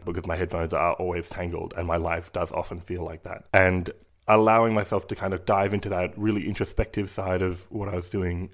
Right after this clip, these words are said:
and, like, focus on what I was actually feeling and the easiest and quickest ways of expressing those was a bit of a revelation. And, and I think that zine, even though it's, you know, basically a lot of collage with, uh, primary colours and, and Venn diagrams,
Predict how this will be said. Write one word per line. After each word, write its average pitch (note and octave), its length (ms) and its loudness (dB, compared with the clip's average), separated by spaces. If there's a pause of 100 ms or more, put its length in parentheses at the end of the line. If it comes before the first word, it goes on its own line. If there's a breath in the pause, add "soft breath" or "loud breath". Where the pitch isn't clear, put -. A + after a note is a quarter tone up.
and, F2+ 220 0
like, D#2+ 220 -4 (420)
focus G2 400 2
on F2 300 0
what G2 140 4
I F#2+ 100 4
was F#2 100 -2
actually F#2 320 -6
feeling F2 380 -6
and F2+ 160 -6
the - 120 -6
easiest G2 460 -2 (140)
and F2+ 140 -6
quickest - 540 -4
ways F#2+ 320 -8
of F#2+ 100 -4
expressing A2 420 -6
those A#2 300 -4 (200 loud breath)
was G#2 300 0
a F#2+ 40 2
bit G2+ 140 0
of F#2 80 0
a F2+ 80 0
revelation. E2+ 580 -4
And, F#2 140 -6
and G2 160 -4
I F#2+ 80 0
think A2 240 -4
that - 340 -2
zine, G#2 380 -2
even G2+ 220 -4
though F#2+ 240 0 (260)
it's, G#2+ 260 -6
you G2 100 -4
know, F2 100 -4
basically F#2 540 -4 (320 loud breath)
a G#2+ 100 -4
lot F#2+ 160 4
of F#2 100 -4
collage F#2 480 -2
with, F#2 160 -2 (200)
uh, G#2 120 -6
primary F#2+ 420 0
colours F#2+ 520 -8
and, F2+ 340 -8 (220)
and E2+ 360 -4
Venn F#2+ 300 -4
diagrams, F2 600 -8